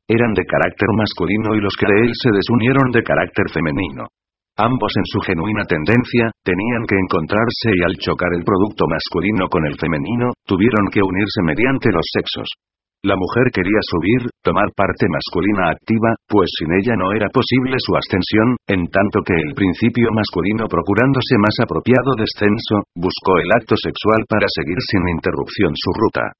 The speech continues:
He aquí, pues, el misterio del paraíso, la mujer, el eterno femenino, llega en un momento adecuado para detener la marcha del ser masculino y hacerlo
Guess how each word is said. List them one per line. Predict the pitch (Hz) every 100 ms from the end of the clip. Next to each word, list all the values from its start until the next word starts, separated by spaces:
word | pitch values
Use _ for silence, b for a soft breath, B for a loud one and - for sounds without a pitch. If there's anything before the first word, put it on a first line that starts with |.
| _ _ _ _ _ _ _ -
He | 123
aquí, | 120 147 82 - -
pues, | 92 107 - - -
el | 90 85
misterio | 95 - 107 101 95
del | 90
paraíso, | 80 82 92 90 131 127 -
la | 98
mujer, | 92 - 107 117 -
el | 104 92
eterno | 85 107 120 110
femenino, | 80 80 71 117 123 120 -
llega | 92 113
en | 110 101
un | 113
momento | 95 104 113 -
adecuado | 73 67 117 135 123
para | 90 98 85
detener | - 90 113 110
la | 95
marcha | 113 - 123
del | 110
ser | 98 104 101
masculino | 107 - 87 98 110 101
y | 87
hacerlo | - 117 104